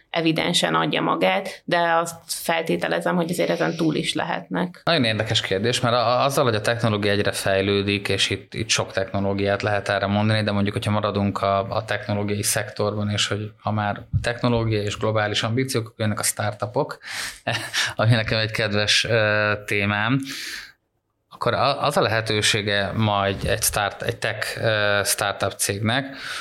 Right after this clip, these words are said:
Speaker 2: hogy egy nagyon szűk problémát nagyon mélyen megfogjon, és csak aznak a problémának a megoldásával tudjon foglalkozni. Tehát neki ne kelljen,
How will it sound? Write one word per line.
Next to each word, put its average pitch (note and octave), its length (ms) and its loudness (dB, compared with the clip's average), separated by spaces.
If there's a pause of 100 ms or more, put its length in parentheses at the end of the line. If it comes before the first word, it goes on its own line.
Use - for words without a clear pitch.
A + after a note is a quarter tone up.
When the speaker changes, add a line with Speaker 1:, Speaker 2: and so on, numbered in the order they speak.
(140)
Speaker 2:
hogy G#2+ 120 -2
egy G#2+ 60 2
nagyon A2 580 0
szűk - 380 0
problémát G#2 680 0
nagyon G#2 260 0
mélyen G2 320 0
megfogjon, G#2 840 0
és - 160 -2
csak - 220 -2
aznak G2+ 400 0
a G#2+ 60 -6
problémának G2 560 0
a G#2 40 0
megoldásával G2 760 0
tudjon G2 320 -2
foglalkozni. F#2+ 800 -8
Tehát A2 220 -4
neki A2+ 180 -2
ne C#3 140 0
kelljen, G#2 640 0